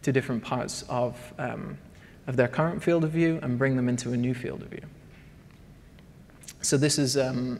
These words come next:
from a Siemens trade show experience by Masters of Pi and Territory Studios. Um, and this animated line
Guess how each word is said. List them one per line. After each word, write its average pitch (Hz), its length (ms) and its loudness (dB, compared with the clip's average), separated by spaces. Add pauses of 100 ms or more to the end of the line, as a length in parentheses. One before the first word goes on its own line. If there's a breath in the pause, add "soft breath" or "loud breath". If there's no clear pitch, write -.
from 123 440 0 (680 loud breath)
a 127 300 6
Siemens 139 420 4
trade 156 280 8
show 180 160 4
experience 185 580 0
by 135 320 -4
Masters 139 560 -2
of 131 140 -8
Pi 180 460 -6
and 139 180 -4
Territory 156 500 -4
Studios. 185 600 -4 (380)
Um, 135 400 -2 (100)
and 143 180 2
this 143 140 0
animated 156 600 2
line 156 380 0